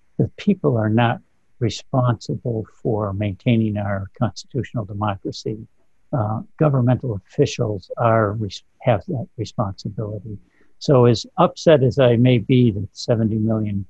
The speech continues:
people, uh, uh, s-, overlooked the, the failings of President Trump and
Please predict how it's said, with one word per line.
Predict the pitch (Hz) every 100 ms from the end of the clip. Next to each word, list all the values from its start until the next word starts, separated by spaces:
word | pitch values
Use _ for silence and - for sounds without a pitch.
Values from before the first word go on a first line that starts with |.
| -
people, | 110 - 113 101 90
uh, | 120 104 98 95 95 _ _ _ _ -
uh, | 113
s-, | 117 - - _ _ _ 185 _ _ _ - -
overlooked | 127 117 104 120 - _ _ -
the, | - _ -
the | - -
failings | 120 117 117 110 104 92 143
of | 113 92 90 _
President | - 101 - 110 95 -
Trump | 123 110 -
and | 104